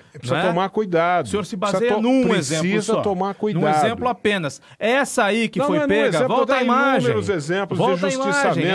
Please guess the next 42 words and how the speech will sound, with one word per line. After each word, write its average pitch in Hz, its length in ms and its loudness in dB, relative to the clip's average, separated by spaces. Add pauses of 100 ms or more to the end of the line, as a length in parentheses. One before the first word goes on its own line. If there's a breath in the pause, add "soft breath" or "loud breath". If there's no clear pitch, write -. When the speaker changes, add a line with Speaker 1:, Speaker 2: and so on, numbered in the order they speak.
Speaker 2:
Essa 214 160 -2
Speaker 1:
de 254 80 2
Speaker 2:
aí 254 80 2
Speaker 1:
gente 277 80 0
Speaker 2:
que - 60 -10
Speaker 1:
que 247 60 0
foi 202 100 0
Speaker 2:
foi 226 100 4
Speaker 1:
morta 180 220 2
Speaker 2:
pega, 233 240 2
Speaker 1:
sem 208 100 0
Speaker 2:
essa 254 380 0
aí 247 220 0
que 247 140 -2
foi 202 220 0
Speaker 1:
Essa - 100 -6
Speaker 2:
pega, 277 360 0
Speaker 1:
foi 302 100 0
pega 311 180 -4
em 294 40 -4
flagrante. 269 280 0
Speaker 2:
não 302 240 2
foi 269 340 0
confundida, 277 760 0
não, 269 180 -2
senhor. 254 540 -4
Speaker 1:
Claro 180 240 0
que 165 80 -6
não. 110 220 -6
Speaker 2:
O 185 80 -8
senhor 269 220 -2
vai 269 160 -2
buscar 269 400 -4
um 277 100 -8
exemplo 262 720 -6
de 226 100 -8
um 254 180 -6
erro 254 400 0
cometido, 262 880 -6 (240 loud breath)
é, 170 120 -4
pra 247 260 -2
justificar 254 840 -4